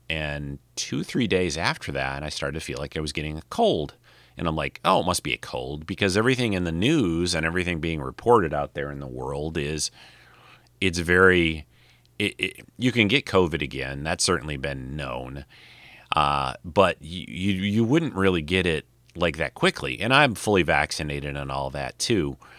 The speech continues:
But a month later, and I thought, "Oh,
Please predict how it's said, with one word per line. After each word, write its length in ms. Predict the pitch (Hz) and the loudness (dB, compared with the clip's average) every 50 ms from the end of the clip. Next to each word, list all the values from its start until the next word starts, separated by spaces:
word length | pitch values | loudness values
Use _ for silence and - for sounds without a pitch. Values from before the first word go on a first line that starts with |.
| - - - - - _ _ _ _ _ - 104 - | -20 -20 -20 -20 -20 _ _ _ _ _ -14 -14 -12
But 300 | - 85 82 107 101 90 | -10 0 4 4 4 6
a 60 | 90 85 | 4 2
month 460 | 82 92 95 104 110 120 113 - - | 2 2 6 6 6 6 6 2 -4
later, 800 | 87 85 92 113 151 170 156 87 76 73 76 73 76 80 - - _ _ _ - 73 - | -4 -2 0 0 0 0 0 0 0 0 0 -2 -4 -6 -10 -18 _ _ _ -12 -10 -6
and 300 | - 101 98 95 95 - - | -2 0 0 0 0 -2 -4
I 140 | - 90 | -4 -6
thought, 280 | 85 - 95 80 71 - _ - | -4 -2 -2 -2 -2 -4 _ 2
"Oh, 260 | 117 113 92 - - | 2 2 2 0 -6